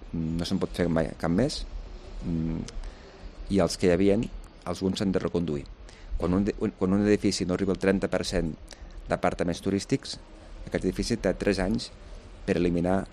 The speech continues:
els pisos turístics d'aquell edifici. Com dieu, és un, és, pot ser un problema per persones que, que van invertir en aquesta vocació, es van endeutar per poder fer aquest pis turístic, però via esmenes s'ha pogut matitzar aquesta llei i,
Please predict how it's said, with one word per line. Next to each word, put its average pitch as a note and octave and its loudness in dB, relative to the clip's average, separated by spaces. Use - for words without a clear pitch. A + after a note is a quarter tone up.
els - -4
pisos F2 2
turístics - 0
d'aquell F2 2
edifici. D2+ 0
Com D#2 0
dieu, F#2 6
és F#2 0
un, F2 0
és, F#2 -8
pot E2+ 0
ser F#2+ 0
un E2 -4
problema F#2 4
per E2+ 0
persones - 0
que, F#2 -2
que E2+ -8
van E2+ 0
invertir F2 0
en D#2+ 0
aquesta E2 -4
vocació, G#2+ 0
es E2+ -6
van E2 0
endeutar F2 2
per E2+ 2
poder F2 -2
fer E2 -2
aquest E2 -6
pis F2 -2
turístic, G2+ 0
però G#2+ 6
via F2+ 6
esmenes F#2+ 0
s'ha G#2+ 0
pogut F#2 2
matitzar F2 0
aquesta E2 -2
llei A2 2
i, E2+ -2